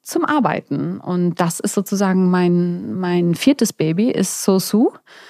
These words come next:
Und das habe ich relativ spät gegründet. Also das habe ich kurz, also wir sind jetzt fünf Jahre, ja, das habe ich halt mit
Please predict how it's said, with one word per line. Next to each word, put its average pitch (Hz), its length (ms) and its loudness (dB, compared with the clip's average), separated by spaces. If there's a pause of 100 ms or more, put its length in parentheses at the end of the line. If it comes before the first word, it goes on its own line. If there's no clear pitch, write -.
(360)
Und 196 360 0
das - 180 -4
habe 220 140 -2
ich 185 160 -4
relativ 240 340 0
spät - 440 -2
gegründet. 190 720 0
Also 175 220 -2
das 175 200 -6
habe 185 180 0
ich - 240 -8
kurz, - 580 -2
also 180 160 -2
wir 190 60 0
sind 202 160 -2
jetzt 190 160 -2
fünf 190 400 0
Jahre, 220 500 0
ja, - 160 0
das - 200 -4
habe 190 100 0
ich 196 140 -4
halt 190 160 -2
mit 190 240 0